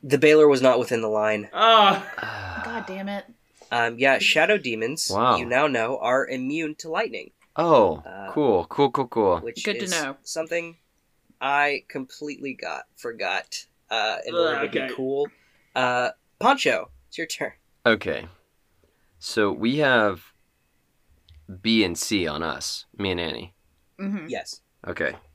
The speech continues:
Speaker 3: Once again, Burrito is gonna, uh, try and, he's gonna headbutt, uh, C.
Speaker 1: Okay.
Speaker 3: That is an eleven to hit.
Speaker 1: Eleven does not hit.
Speaker 3: Dang it.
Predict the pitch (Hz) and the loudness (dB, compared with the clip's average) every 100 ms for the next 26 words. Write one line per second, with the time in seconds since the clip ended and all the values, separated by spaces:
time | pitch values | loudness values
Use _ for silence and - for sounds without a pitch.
0 | _ _ _ _ - 92 107 - 117 120 | _ _ _ _ -8 -2 0 0 2 2
1 | 123 - 101 101 113 - 127 123 120 110 | 2 -2 -2 0 0 2 2 2 0 2
2 | 104 92 - _ - 95 92 82 - 95 | 2 0 -4 _ -4 0 0 -2 -2 0
3 | 92 90 87 85 - _ 107 104 98 87 | 2 2 0 -2 -8 _ -6 -2 -2 -2
4 | 113 113 98 104 107 - _ 92 87 85 | 0 -2 2 2 2 -2 _ -4 0 0
5 | 80 80 - 131 131 151 _ - _ _ | 0 -4 -2 -2 -2 -6 _ -20 _ _
6 | _ _ _ _ _ _ _ - - - | _ _ _ _ _ _ _ -20 -20 -20
7 | _ _ _ _ _ _ _ _ _ _ | _ _ _ _ _ _ _ _ _ _
8 | _ - - _ _ _ 117 131 165 - | _ -20 -20 _ _ _ -8 -4 -4 -6
9 | 90 92 98 98 - - 98 95 95 92 | -4 4 6 6 2 -2 0 2 2 0
10 | 92 - - 92 92 92 92 92 87 90 | -4 -10 -2 0 0 -2 -4 -6 -4 0
11 | 92 95 87 87 85 82 82 76 - - | 2 2 0 -8 -8 -8 -8 -8 -10 -16
12 | - _ _ - - - 110 120 127 135 | -16 _ _ -20 -20 -14 -10 -6 -6 -6
13 | 120 113 107 107 101 - - - - - | -8 -8 -6 -10 -14 -16 -16 -16 -16 -14
14 | 80 82 78 71 - | -12 -10 -10 -12 -14